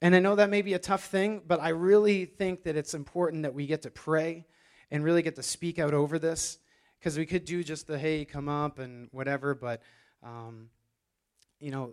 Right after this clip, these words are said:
it's just having the ability to get before the Lord and say, "God,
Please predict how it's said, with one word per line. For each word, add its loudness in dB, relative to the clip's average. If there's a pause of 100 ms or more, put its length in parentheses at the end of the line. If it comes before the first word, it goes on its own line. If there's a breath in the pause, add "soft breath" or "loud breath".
it's -16 (240)
just -2
having -2
the -4
ability -4
to -10 (240)
get -6
before -12
the -6
Lord -6
and -16
say, -12
"God, -10